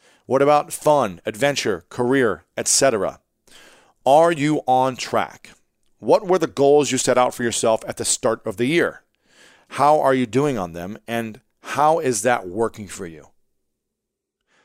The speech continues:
Just take a moment to think about it. There are obviously a lot of things in my life where I have, am completely on track and other things where I'm off track. So no judgment here, no right or wrong. I just want you to think about it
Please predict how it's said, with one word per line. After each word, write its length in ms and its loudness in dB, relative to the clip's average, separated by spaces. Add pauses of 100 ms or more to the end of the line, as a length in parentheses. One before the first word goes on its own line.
(180)
Just 160 -6
take 140 0
a 40 -4
moment 400 0 (340)
to 60 -18
think 200 -4
about 220 -4
it. 100 -20 (1080)
There 100 2
are 40 6
obviously 240 2
a 60 2
lot 140 6
of 60 -4
things 200 -2
in 80 -6
my 160 0
life 320 -2
where 480 0 (640)
I 160 0
have, 300 0 (100)
am 260 -6
completely 560 -2
on 220 0
track 400 -4
and 80 -4
other 120 0
things 300 -6
where 80 0
I'm 120 -4
off 220 -2
track. 380 -6
So 200 -2
no 200 0
judgment 420 0
here, 200 0
no 180 2
right 200 2
or 60 0
wrong. 360 -2
I 100 -6
just 200 -6
want 180 -4
you 80 -8
to 160 -6
think 240 -4
about 260 0
it 160 -4